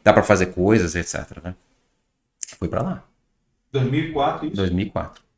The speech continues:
Speaker 1: Eu tinha, na época, cento e vinte mil dólares de dívida com Stanford, do financiamento estudantil que eu fiz pra estudar. Tinha zerado meu capital. É... e... e a Bia me acolheu, engraçado, né? A Bia, eu conheci ela no summer,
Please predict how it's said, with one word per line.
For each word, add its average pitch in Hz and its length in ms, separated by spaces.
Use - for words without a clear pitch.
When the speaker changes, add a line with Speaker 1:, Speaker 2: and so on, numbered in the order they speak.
Speaker 1:
Eu 113 100
tinha, 123 240
na 110 100
época, 101 260
cento 147 320
e 131 80
vinte 147 360
mil 110 120
dólares 98 360
de 90 100
dívida 90 340
com 85 460
Stanford, 151 520
do 95 140
financiamento 98 480
estudantil - 320
que 98 60
eu - 40
fiz 92 100
pra - 100
estudar. - 560
Tinha 123 140
zerado 117 360
meu 107 120
capital. 190 640
É... 80 720
e... 80 520
e 107 120
a 135 60
Bia 131 220
me 160 100
acolheu, 185 360
engraçado, 147 520
né? 123 180
A 113 40
Bia, 135 200
eu 131 60
conheci 117 340
ela 107 160
no 110 80
summer, 208 560